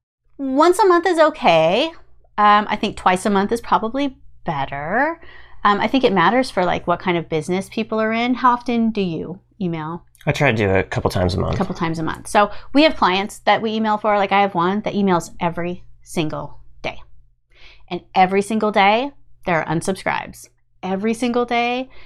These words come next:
Speaker 1: there are, um, uh, spam things. But the core of the people that open his emails,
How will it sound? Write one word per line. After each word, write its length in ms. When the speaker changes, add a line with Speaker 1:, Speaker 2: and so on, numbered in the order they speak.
Speaker 1:
there 480
are, 580
um, 640
uh, 60
spam 760
things. 300
But 420
the 480
core 680
of 140
the 120
people 680
that 540
open 440
his 220
emails, 680